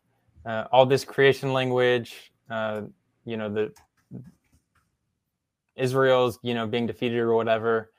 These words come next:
uh, the world's going to end kind of thing. Um, and you, you guys talked about, well, one, he's, uh,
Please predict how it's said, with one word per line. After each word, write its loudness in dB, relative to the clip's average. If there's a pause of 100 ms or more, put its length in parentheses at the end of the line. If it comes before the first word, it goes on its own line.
(220)
uh, -2
the -4
world's 6
going 0
to 0
end -4
kind -6
of -12
thing. -8 (480)
Um, -4 (360)
and -4
you, 0
you -2
guys 8
talked 6
about, 8 (800)
well, 0 (160)
one, 0
he's, -6 (2250)
uh, 6